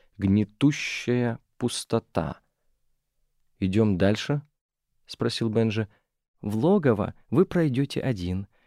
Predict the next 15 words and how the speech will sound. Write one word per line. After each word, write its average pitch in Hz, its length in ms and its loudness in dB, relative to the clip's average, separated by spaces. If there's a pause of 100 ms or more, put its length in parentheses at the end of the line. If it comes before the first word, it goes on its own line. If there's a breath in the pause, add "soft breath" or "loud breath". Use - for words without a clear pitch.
(160)
Я 139 120 4
буду 139 200 4
следить 127 380 2
из 113 100 2
своего 107 320 2
кабинета 135 560 2 (180 soft breath)
и - 80 2
поддерживать 135 680 0
с - 120 -4
вами 104 200 0
связь». - 520 -8 (760)
«Логово». 104 960 2 (600)
Бенджи 98 460 2
скорчил - 520 -6
гримасу. 90 500 -4